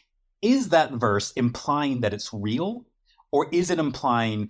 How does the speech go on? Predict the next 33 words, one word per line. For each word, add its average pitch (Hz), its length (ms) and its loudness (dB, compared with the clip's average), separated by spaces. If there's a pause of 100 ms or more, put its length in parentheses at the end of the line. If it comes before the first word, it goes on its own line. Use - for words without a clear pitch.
(140)
there's 123 160 -2
a 123 60 0
reason 113 300 0
to 98 60 -2
stay 107 200 -4
away 101 220 -2
from 90 260 -6
it, 90 120 -8
regardless 113 600 4
of 107 220 -4
its - 320 -6
reality? 90 600 0 (300)
And 165 80 -6
so 233 120 0
I 220 40 2
guess 311 180 0
the 165 80 -2
way 143 180 4
I 123 40 0
kind 123 200 -6
of 120 120 -2
read 113 280 -2
that 101 160 2
is 98 100 -6
the 107 80 -6
same 151 220 -4
way 127 160 2
I 117 180 2
would, 110 460 -2
um, 92 420 -2 (300)
read 143 260 -2
how, 127 460 2
how, 110 460 2